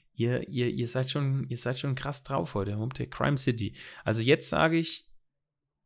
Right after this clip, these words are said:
Nummer zwei, weil da war bestimmt Melrichstadt dabei. Ich will jetzt mal einen Melrichstädter hören. Komm, Melrichstadt, auf.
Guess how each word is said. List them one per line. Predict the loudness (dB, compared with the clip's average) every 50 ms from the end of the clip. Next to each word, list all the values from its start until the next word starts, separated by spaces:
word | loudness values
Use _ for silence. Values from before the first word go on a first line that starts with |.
| _ _ _ _ _ _ _ _ _
Nummer | 4 6 6 8 8 6 4 2 0 -2
zwei, | -2 -2 0 4 4 4 4 4 2 0
weil | 0 -2 -2
da | 0 0 0 2
war | 2 2
bestimmt | 0 0 -2 -2 -2 -2
Melrichstadt | 0 0 0 0 -2 -4 -6 -6
dabei. | -6 -8 -8 -10 -10 -12 _ _ _ _ _ -20 _ _ _ _ _ _ _ _ _ _ _ _ _ _ _ _ _ -18
Ich | 0 2
will | 2
jetzt | 2 4 4
mal | 4
einen | 4 4
Melrichstädter | 4 2 2 0 0 -2 -2 -4 -2
hören. | -4 -6 -6 -4
Komm, | -2 -2 -2 -2 -4 -8 -14 -16 _ -20 _ _ _ _ _ _ _ -6
Melrichstadt, | -4 -4 -2 -4 -4 -6 -8 -10 -12 -10 -4
auf. | -4 -4 -4 -4 -10 -12